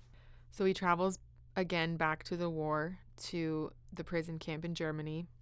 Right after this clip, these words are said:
right after they're all showered and clothed. The Germans document all their names. So on page ninety-one, it says, "Everyone was legally alive now. Before they got their names and numbers in that book,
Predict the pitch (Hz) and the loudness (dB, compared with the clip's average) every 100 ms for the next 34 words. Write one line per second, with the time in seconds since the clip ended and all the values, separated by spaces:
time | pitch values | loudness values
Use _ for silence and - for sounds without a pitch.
0 | - 175 165 160 160 - 165 165 156 160 | -12 2 4 6 4 2 2 2 4 2
1 | 165 - 151 156 170 175 - 160 160 190 | 2 2 4 4 0 -2 -2 2 2 0
2 | - - - - - - 175 170 175 165 | -6 -16 -18 -18 -18 -4 0 2 4 2
3 | 165 156 170 165 160 165 160 160 156 151 | 0 2 6 6 4 -2 0 0 2 0
4 | 147 143 165 175 - - - - - - | -2 -4 -4 -4 -6 -8 -18 -20 -20 -20
5 | - - - - - 170 156 151 - - | -20 -20 -16 -6 4 6 6 4 -2 -14
6 | - - - - - - 170 165 165 170 | -18 -18 -18 -18 -8 -2 0 0 0 0
7 | 165 160 160 151 - - 151 156 - - | 0 0 0 0 -2 0 2 0 -2 0
8 | 170 175 180 175 170 170 165 165 165 165 | 2 4 4 4 2 0 0 -2 0 2
9 | 160 156 156 151 156 151 143 - 165 - | 2 2 2 2 0 -2 -2 -2 -6 -14
10 | - - - 175 - 180 180 180 170 160 | -20 -20 -4 -4 2 4 6 4 4 4
11 | 160 170 165 160 160 165 160 156 156 156 | 4 0 0 0 -2 -2 0 2 2 0
12 | 156 151 160 - 151 147 | -2 -2 -2 0 -2 -2